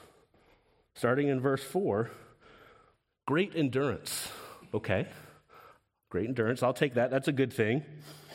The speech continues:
Afflictions, hardships, calamities, beatings, imprisonment. Okay, Paul, you're losing me a little bit here. <laughs> Riots, labor, sleepless nights, hunger. And if you,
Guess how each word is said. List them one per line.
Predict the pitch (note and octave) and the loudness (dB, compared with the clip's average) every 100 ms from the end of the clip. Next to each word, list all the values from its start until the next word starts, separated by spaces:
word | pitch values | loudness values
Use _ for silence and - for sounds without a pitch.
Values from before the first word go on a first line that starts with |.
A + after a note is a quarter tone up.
| - - - - - | -10 -10 -12 -10 -6
Afflictions, | - - B2 - - G2 D2 - - - - - - _ - - - - | -4 2 0 2 -2 -2 -2 -6 -6 -10 -18 -20 -20 _ -20 -20 -20 -16
hardships, | - G3 G#3+ G3+ - A#2 - - - - - - - - - | 0 4 4 2 0 0 0 -6 -8 -10 -16 -20 -20 -20 -4
calamities, | D#3 C#3 D#3 G#3+ G#3 A2 E2+ E2 - - - - - | 2 4 4 4 2 0 -2 -6 -10 -12 -20 -14 0
beatings, | A2+ A3 G#3+ B2 G#2+ - | 2 4 4 2 0 0
imprisonment. | B2 A3 A3 E3+ C#3+ | 2 4 2 2 0
Okay, | - C#3 | 2 0
Paul, | - E3+ C#3 | 2 2 4
you're | A#2+ | 4
losing | D3 C4 E3 A#2 | 4 4 2 2
me | G2 | 2
a | |
little | G2+ G2 | 4 2
bit | F2+ - | 0 2
here. | A#2 - D#3 - - - - - - | 2 2 0 -2 -14 -14 -16 -18 -20
<laughs> | - - - _ A2+ | -20 -20 -20 _ 0
Riots, | E3+ G#3 G#3 A#2 - - - - - - | 2 4 4 2 0 -6 -6 -10 -12 0
labor, | C3+ F#3+ A3+ D#3 A#2 | 2 4 4 2 0
sleepless | - F3 A3 A3 D#3+ F3 | -2 2 2 2 0 2
nights, | G3 F3+ - | 4 2 0
hunger. | - G#3 B3 D3+ C#2+ - - - - | 0 2 4 2 0 -10 -20 -8 2
And | D#3 | 2
if | D3 | 4
you, | F3 | 0